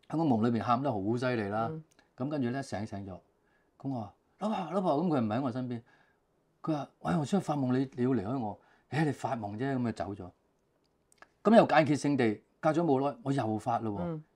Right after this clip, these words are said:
Speaker 1: 又係差唔多咁嘅夢。
Speaker 2: 嗯。
Speaker 1: 我喊得仲緊要啲添。
Speaker 2: 嗯，嗯。
Speaker 1: 佢又好決絕咁要離開我喎。
Speaker 2: 嗯。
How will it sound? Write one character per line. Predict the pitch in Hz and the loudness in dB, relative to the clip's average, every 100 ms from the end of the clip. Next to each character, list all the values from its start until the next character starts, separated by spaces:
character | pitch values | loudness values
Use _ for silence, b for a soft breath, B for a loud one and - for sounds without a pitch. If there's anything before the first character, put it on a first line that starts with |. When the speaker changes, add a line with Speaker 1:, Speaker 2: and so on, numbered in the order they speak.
| - | -10
Speaker 1:
又 | 170 139 | 2 4
係 | 131 | 4
差 | 131 175 | 2 0
唔 | 104 | 0
多 | 127 123 | 0 2
咁 | 113 | 0
嘅 | 107 | -2
夢。 | 95 82 - | -4 -10 -8
Speaker 2:
嗯。 | 175 156 | -6 0
Speaker 1:
我 | 143 | 2
喊 | - 143 | 4 4
得 | 151 170 - | 2 2 0
仲 | 104 95 104 107 | -4 -4 -6 -6
緊 | 85 104 123 | -4 0 2
要 | 101 | 2
啲 | 110 | 0
添。 | 110 107 | -2 -4
Speaker 2:
嗯， | - | -6
嗯。 | 160 151 - - | -8 -8 -10 2
Speaker 1:
佢 | 180 | 4
又 | 160 | 8
好 | 143 | 8
決 | 208 - 156 | 8 6 2
絕 | - 123 | 2 -4
咁 | 131 165 | 0 2
要 | 135 | 4
離 | 113 95 | 2 2
開 | 127 135 | 2 2
我 | 104 85 | 0 -4
喎。 | 175 | -4
Speaker 2:
嗯。 | 170 | -4